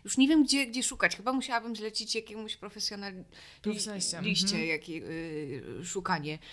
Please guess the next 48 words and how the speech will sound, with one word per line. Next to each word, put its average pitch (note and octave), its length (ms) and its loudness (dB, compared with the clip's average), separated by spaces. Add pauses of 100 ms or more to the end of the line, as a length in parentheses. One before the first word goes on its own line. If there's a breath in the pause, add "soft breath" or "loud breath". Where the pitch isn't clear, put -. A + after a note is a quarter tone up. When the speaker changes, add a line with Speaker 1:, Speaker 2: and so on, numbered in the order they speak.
(320 loud breath)
Speaker 1:
mm, E3 380 -4
konkretów, F3 760 0
no F#3 80 -2
bo, F#3 180 -8
kurczę, F#3+ 460 -12
naprawdę F3+ 580 -8
nic, E3+ 580 -6 (240)
nic D#3 420 -4
nie F#3+ 320 2
ma. C3+ 220 -4
Czyli F#3 160 -6
to, E3 100 -12
ta - 120 -12
historia B3 500 -4
dworku G3 300 -10
to B3 60 -14
jest B3 140 0
smutne, F3 480 -2 (440 loud breath)
no G3+ 60 -8
bo A3 220 -6 (260)
ona A3 220 -4
się B3 200 0 (100)
nie A#3+ 120 -2
zdążyła B3+ 400 0
zacząć. C#4 580 2 (340)
Speaker 2:
Czy A3 100 -8
ona G#3+ 80 0
się A3 80 2
s-, - 180 -2
no A3+ 140 0
tak, G3 180 4
skończyła A3 440 -2
się, G#3+ 120 -2
zanim G3+ 260 -8
się G#3+ 120 -4
Speaker 1:
Zanim G3+ 180 -4
Speaker 2:
zaczęła. B3 420 8
Speaker 1:
się C4 160 2
tak - 0 -
Speaker 2:
Tak C#4 140 -2
Speaker 1:
naprawdę C4+ 220 4
Speaker 2:
naprawdę B3 300 4
wy D#4 80 6
Speaker 1:
zaczęła. D4+ 200 6
Speaker 2:
teraz E3 280 6
napiszecie D#3 440 -6
tą C#3+ 140 -8
historię. - 400 -12